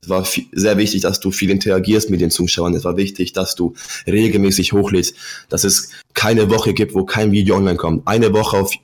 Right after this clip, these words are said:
YouTube kein Video online bringen, ist nicht gut. Mit nicht gut meine ich sehr, sehr schlecht für dich. Also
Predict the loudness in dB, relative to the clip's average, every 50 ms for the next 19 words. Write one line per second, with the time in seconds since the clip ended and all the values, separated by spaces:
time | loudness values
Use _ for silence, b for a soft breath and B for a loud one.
0 | _ _ 0 2 2 2 -2 -2 -2 -4 -2 0 2 2 2 2 2 0 0 0
1 | 0 0 2 2 2 2 2 2 2 2 2 0 -2 -2 _ 0 2 2 0 -2
2 | -2 -4 -2 0 2 2 2 2 0 0 0 0 0 0 -2 -6 _ _ _ _
3 | _ _ 0 0 0 2 2 2 2 2 2 0 0 2 2 2 2 2 0 -2
4 | -8 -8 -6 -2 2 4 4 4 4 4 2 2 2 0 0 0 0 0 0 0
5 | 0 0 -2 -4 -4 -2 0 0 2 2 0 0 -2 B